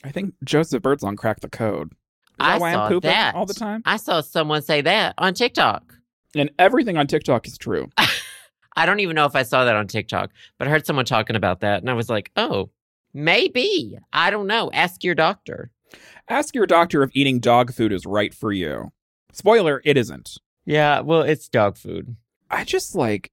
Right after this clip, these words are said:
Speaker 1: of all the things to
Speaker 2: I can't believe how averse you are to trying new things.
Speaker 1: Sorry,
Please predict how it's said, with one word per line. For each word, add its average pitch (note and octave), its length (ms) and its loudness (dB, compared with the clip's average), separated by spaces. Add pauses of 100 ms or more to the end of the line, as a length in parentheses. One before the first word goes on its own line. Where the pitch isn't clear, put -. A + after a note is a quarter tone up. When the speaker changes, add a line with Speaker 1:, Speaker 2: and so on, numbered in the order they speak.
(120)
Speaker 1:
of E3 260 0 (100)
all A#3 300 4
the F#3+ 180 -4
things D3+ 680 -6
to - 220 -12 (520)
Speaker 2:
I F#4 140 0
can't A#4 220 0
believe G#3 240 0
how F3+ 180 2
averse C#3 720 0
you A2 160 -4
are G#2 360 0 (120)
to - 140 -4
trying F3+ 480 0
new E3 160 -2
things. B2 760 -8 (140)
Speaker 1:
Sorry, D3+ 480 4